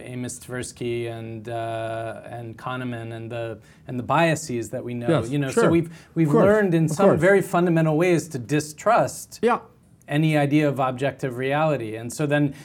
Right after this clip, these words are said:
Speaker 1: so then, I mean, it's such a broad question, but the question that comes up is, like, so what do we mean by the reality that people are denying,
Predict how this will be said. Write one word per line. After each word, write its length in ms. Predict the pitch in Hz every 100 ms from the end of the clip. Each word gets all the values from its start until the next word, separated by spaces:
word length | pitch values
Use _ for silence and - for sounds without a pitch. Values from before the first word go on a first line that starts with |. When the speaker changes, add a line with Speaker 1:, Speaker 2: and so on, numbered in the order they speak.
| -
Speaker 1:
so 140 | - 175
then, 300 | 175 160 - 160
I 60 |
mean, 300 | 165 147 - -
it's 160 | 147
such 300 | - 170 160
a 60 | 151
broad 300 | 147 139 127
question, 540 | - 254 - 160 147
but 160 | 139 143
the 80 | 147
question 380 | 175 160 160 143
that 120 | 131
comes 200 | 143 147
up 160 | 139
is, 140 | 135 120
like, 160 | 127 -
so 120 | 139
what 180 | 127 151
do 80 |
we 100 | 143
mean 240 | 139 139 127
by 380 | 117 117 113 101 - _ _ _ _ _ _ _ _ _ 123
the 140 | 147
reality 680 | 139 135 139 139 123 107 107
that 240 | 120 120
people 280 | 123 110 113
are 160 | 117 107
denying, 640 | 113 123 113 98 -